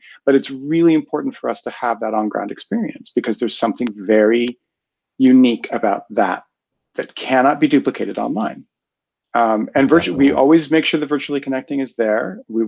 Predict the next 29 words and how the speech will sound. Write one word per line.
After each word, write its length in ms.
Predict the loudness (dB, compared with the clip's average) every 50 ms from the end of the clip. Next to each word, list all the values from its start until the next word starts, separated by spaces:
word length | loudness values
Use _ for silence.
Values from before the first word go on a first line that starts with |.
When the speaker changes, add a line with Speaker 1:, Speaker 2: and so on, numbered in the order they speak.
| -6 -8 _ -4
Speaker 1:
we, 300 | -2 -2 -2 -2 -4 -4
we 100 | -6 -6
invite, 280 | -4 -4 -4 -4 -4 -6 _ -18 -16 _
we 160 | -4 -4 -2
invite 280 | -2 0 -2 -2 -2 -2
people 240 | -4 -2 0 0 0
in, 420 | 0 0 0 2 2 0 -2 -4 -6 -4
um, 240 | -2 0 0 -2 -4
to 120 | -8 -8
do 160 | -4 -4 -4
virtually 280 | -2 -2 -4 -4 -4 -6
connecting. 300 | -4 -4 -4 -4 -2 -2
We 60 | -2 0
wanna 240 | 0 0 2 2
make 140 | 0 0 -2
sure 160 | -2 -4 -2
that 140 | -2 -2 -2
they're 120 | -2 -2 0
there 200 | 2 4 4 4
because 420 | 2 0 0 0 0 0 -2 -4 -12 -20 -20 -20 _ _ 0
that's 220 | 2 2 2 0
a 60 | -2
really 280 | 0 2 2 2 2 2
valuable 400 | 2 2 2 4 4 2 2 0
way 160 | 0 -2 -4
for 100 | -4 -6
people 220 | -12 -12 -10 -10 -12
to 80 | -12
participate. 600 | -12 _ -14 -14 -14 -14 -16 -12 -12 -12 -12 -12